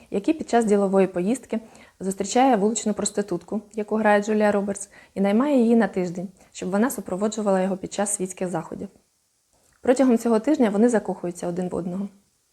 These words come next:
Цей фільм зробив Джулію Робертс знаменитою. За свою роль вона отримала премію «Золотий глобус». «Френкі та Джонні».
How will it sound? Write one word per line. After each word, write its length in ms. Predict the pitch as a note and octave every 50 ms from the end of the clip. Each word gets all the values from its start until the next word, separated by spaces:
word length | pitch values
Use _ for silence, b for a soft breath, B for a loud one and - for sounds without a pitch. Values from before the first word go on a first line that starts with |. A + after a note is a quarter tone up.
| _ b b b b b b
Цей 140 | A3 A#3+
фільм 220 | A#3+ D4 D#4+ D#4 C4+
зробив 300 | G#3 G#3 G3+ A3+ A#3 G#3
Джулію 320 | G3+ A3 A#3+ A3 G#3 G3
Робертс 320 | G#3 G#3+ G3+ G3+ - - -
знаменитою. 640 | G#3 G#3 G3 F#3+ F#3 F3+ F3 F3 - - F3 G3 - _ _ _ b b b b b b
За 120 | - G3+ G3+
свою 220 | - A3+ A3+ A3
роль 180 | A3 A#3+ C#4 C#4
вона 220 | A3+ G3 G3+ G3+
отримала 400 | G3 F#3+ G3+ G#3 G3+ G3 F#3 F3+
премію 360 | - - G#3 A#3 A#3 A#3 G#3+
«Золотий 340 | G3+ F3+ F3 F3+ F3 - G3
глобус». 440 | G3 F#3 E3 F3 F#3 G3+ - _ _ _ _ _ _ _ _ _ _ _ _ _ _
«Френкі 320 | _ - B3+ D4 D4 - A#3+
та 120 | - A3+
Джонні». 340 | F#3 F3 F#3+ F#3 F3+ F3+